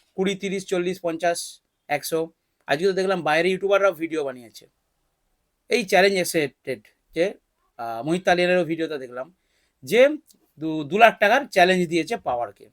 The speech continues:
এইসব থাম্বনেল লিখেছে, লিখে তারা ভিডিও করেছে, তাতে কোনো অসুবিধে নেই। সারাদিন ওই সার্জেনদার ওই কথাটাকে নিয়ে সারাদিন আমি দেখেছি YouTube-এ, সারাদিন প্রচুর ভিডিও হয়েছে,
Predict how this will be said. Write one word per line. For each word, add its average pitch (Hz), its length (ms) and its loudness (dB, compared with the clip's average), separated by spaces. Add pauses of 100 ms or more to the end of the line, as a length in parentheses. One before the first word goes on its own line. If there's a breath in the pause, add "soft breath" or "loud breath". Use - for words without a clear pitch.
(160)
এইসব 196 260 -6
থাম্বনেল 165 360 -6
লিখেছে, 156 380 -8 (340)
লিখে 220 200 -2
তারা 151 180 0
ভিডিও 131 320 -4
করেছে, 123 440 -12 (1300)
তাতে 196 420 2
কোনো 175 380 -4
অসুবিধে 123 460 -10
নেই। 95 200 -20 (160)
সারাদিন 180 680 0 (640)
ওই 233 380 2 (140)
সার্জেনদার 202 540 -2
ওই 208 140 2
কথাটাকে 190 500 -2
নিয়ে 160 300 -6
সারাদিন 160 460 -4
আমি 185 180 -6
দেখেছি 160 420 -8
YouTube-এ, 151 380 -4 (240)
সারাদিন 190 440 2
প্রচুর 262 480 0
ভিডিও 226 280 0
হয়েছে, 139 400 -2